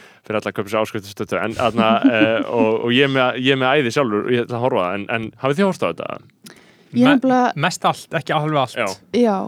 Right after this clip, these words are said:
Speaker 1: Er þetta
Speaker 2: ég
Speaker 1: ekki frekar gott, eða? Eða hvað?
Speaker 3: Eða, Guðrún, hefur þú horft á það?
Speaker 2: Sko,
Speaker 1: Hvað?
Speaker 2: ég nefnilega hef ekki horft. Ég er
Speaker 1: Já.
Speaker 2: alltaf á
Speaker 3: Nei.
Speaker 2: leiðinni að
Speaker 3: Mhm,
Speaker 2: horfa
Speaker 3: já.
Speaker 2: og mér finnst þetta mjög, mér langar bara að gefa mig góðan tíma í að einmitt
Speaker 3: Já.
Speaker 2: pæla í þessu, sko.
Speaker 1: Já.
Speaker 3: Mhm.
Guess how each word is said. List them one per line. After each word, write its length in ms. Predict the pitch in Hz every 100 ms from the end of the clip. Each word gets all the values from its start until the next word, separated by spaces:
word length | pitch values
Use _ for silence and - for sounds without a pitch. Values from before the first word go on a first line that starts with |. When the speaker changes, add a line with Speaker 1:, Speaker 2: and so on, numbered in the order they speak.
| -
Speaker 1:
Er 100 | -
þetta 140 | 233 262
Speaker 2:
ég 80 |
Speaker 1:
ekki 120 | 254 254
frekar 180 | 185 185
gott, 260 | 339 - -
eða? 180 | 78 65 - _ _ - -
Eða 160 | 135
hvað? 200 | 131 104 - -
Speaker 3:
Eða, 220 | 139 147
Guðrún, 220 | - 165 147
hefur 120 | 180
þú 60 | 208
horft 160 | -
á 40 | -
það? 80 | 131 -
Speaker 2:
Sko, 140 | -
Speaker 1:
Hvað? 100 | 247
Speaker 2:
ég 80 | 269
nefnilega 320 | 330 330 339
hef 100 | 370 330
ekki 180 | - 262
horft. 280 | 202 175 -
Ég 120 | 269 311
er 40 |
Speaker 1:
Já. 60 | 311
Speaker 2:
alltaf 180 | - 277
á 60 |
Speaker 3:
Nei. 80 | 269
Speaker 2:
leiðinni 240 | 233 214
að 80 | 208
Speaker 3:
Mhm, 60 | 202
Speaker 2:
horfa 160 | 165 196
Speaker 3:
já. 100 | 131 113
Speaker 2:
og 260 | 208 - -
mér 140 | 226
finnst 140 | 233 226
þetta 140 | 233
mjög, 320 | 233 254 233 - _
mér 140 | 220 226
langar 200 | 233 220
bara 120 | 208
að 40 | 220
gefa 120 | 254
mig 100 | 226
góðan 240 | 240 247
tíma 260 | 226 262 190 170
í 60 |
að 100 | 190
einmitt 180 | 202 208 123
Speaker 3:
Já. 180 | 117 107
Speaker 2:
pæla 220 | 226 208
í 40 | 190
þessu, 120 | 180 175
sko. 200 | - 226
Speaker 1:
Já. 180 | 120 104
Speaker 3:
Mhm. 120 | 117